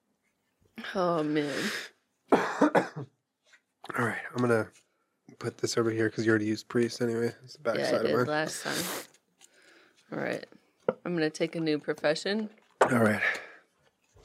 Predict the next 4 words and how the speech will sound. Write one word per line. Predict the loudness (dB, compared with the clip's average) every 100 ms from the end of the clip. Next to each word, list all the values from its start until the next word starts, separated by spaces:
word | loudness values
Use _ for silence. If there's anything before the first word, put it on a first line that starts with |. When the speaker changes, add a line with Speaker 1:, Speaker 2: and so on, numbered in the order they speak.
| -8 -4 -4 -6 -12
Speaker 1:
All | -8
right, | -6 -6
Julian. | -6 -6 -6 -4 -6 -10 _ _ _ _ _ -20 -20 -20 -20 -20 -20 -20 0
Hmm. | 2 2 -2